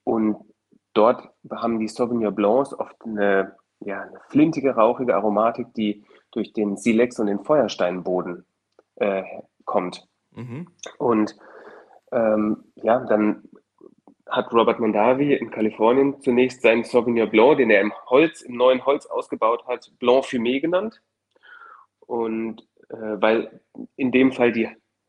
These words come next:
Speaker 1: äh, das Holz die rauchigen Aromen dem Wein beigesteuert hat und den Wein nochmal so komplementiert haben.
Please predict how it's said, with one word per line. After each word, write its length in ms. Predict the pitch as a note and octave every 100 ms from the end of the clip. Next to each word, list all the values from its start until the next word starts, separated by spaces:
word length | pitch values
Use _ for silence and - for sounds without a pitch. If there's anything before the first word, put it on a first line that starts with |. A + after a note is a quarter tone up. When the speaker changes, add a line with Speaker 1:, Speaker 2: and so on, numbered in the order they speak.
| _ _ _ -
Speaker 1:
äh, 140 | A#2+
das 200 | A2+ G#2
Holz 280 | A#2 D3 D#3+
die 120 | -
rauchigen 520 | A#2+ G2+ C3 D3 C#3+ -
Aromen 560 | A2+ A2 B2 E3 D#3
dem 200 | B2 A2
Wein 220 | G#2+ B2
beigesteuert 640 | A2+ G2+ D#3+ E3 D3 C#3 C#3
hat 160 | D3
und 100 | -
den 220 | A2+ G2 G#2+
Wein 200 | A2+ B2
nochmal 280 | B2 A2+
so 60 | G#2+
komplementiert 640 | - B2 A2+ G2+ G2 D3
haben. 280 | E3 E3 F3+